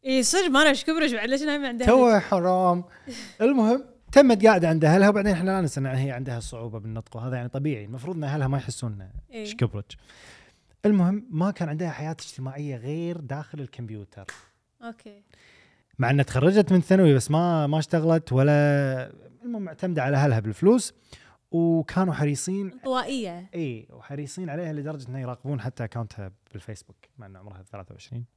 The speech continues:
Speaker 2: المهم،
Speaker 1: بس ما
Speaker 2: بألفين وتسعة.
Speaker 1: لهم ترى، ما لهم.
Speaker 2: ليش؟ لأن
Speaker 1: لأنه ممكن ينقص عليها، يعني هي مو
Speaker 2: وانقص عليها. شو الفائدة المراقبة؟
Speaker 1: أوكي.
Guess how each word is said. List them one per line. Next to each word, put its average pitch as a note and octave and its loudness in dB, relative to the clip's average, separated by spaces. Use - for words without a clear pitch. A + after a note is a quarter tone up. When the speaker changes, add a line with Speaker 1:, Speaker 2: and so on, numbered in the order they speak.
Speaker 2:
المهم، D3 -4
Speaker 1:
بس - -
ما - -
Speaker 2:
بألفين G3 -4
وتسعة. F#3 -4
Speaker 1:
لهم F#3 -8
ترى، - -20
ما G3+ -20
لهم. A#3 -20
Speaker 2:
ليش؟ C3+ -10
لأن F3+ -2
Speaker 1:
لأنه F4 2
ممكن G4 -2
ينقص D#4+ 0
عليها، B3+ -4
يعني G3+ -10
هي A#3 -10
مو A3+ -8
Speaker 2:
وانقص G#3 0
عليها. G2 -12
شو D#3+ -14
الفائدة A#2 -10
المراقبة؟ G2+ -14
Speaker 1:
أوكي. A3 -16